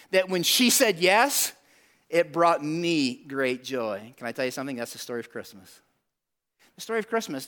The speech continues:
Did you know this? The story of Christmas is very much like that because the God of the universe interrupted some shepherds' evening, scared the bejeebers out of them. He sent, he sent an angel to announce that, "Hey, I got a gift." And this gift,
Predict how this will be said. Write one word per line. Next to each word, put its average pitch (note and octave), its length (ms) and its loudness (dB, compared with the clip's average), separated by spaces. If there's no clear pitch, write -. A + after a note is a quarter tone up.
Did E3+ 140 -14
you F#3+ 80 -10
know G3 100 -2
this? C4 140 -4
The - 60 -12
story C4 180 -4
of A3+ 80 -8
Christmas D#3+ 480 -4
is D3+ 100 -8
very G#3+ 160 -2
much A#3 160 -4
like B3+ 220 -4
that B2 200 -8
because E3+ 240 -2
the D#3+ 80 -8
God D#3+ 240 2
of F#3 120 -2
the E3 60 -12
universe C#3+ 720 -8
interrupted E3 720 2
some B2+ 220 -8
shepherds' D3+ 840 -4
evening, A2+ 500 -6
scared F#3+ 380 2
the F#3+ 60 0
bejeebers D3+ 520 -6
out B2+ 180 0
of C3 120 -6
them. D#3+ 160 -6
He G#3+ 140 2
sent, A#3 300 4
he A3+ 100 0
sent A#3 160 4
an G#3 120 4
angel A3 560 4
to F#3 140 2
announce F#3 600 2
that, D#3+ 200 2
"Hey, A#3 180 4
I F#3 160 6
got G#3+ 180 4
a F3+ 100 4
gift." F3 760 0
And G3 180 2
this A#3+ 180 4
gift, A#3+ 760 2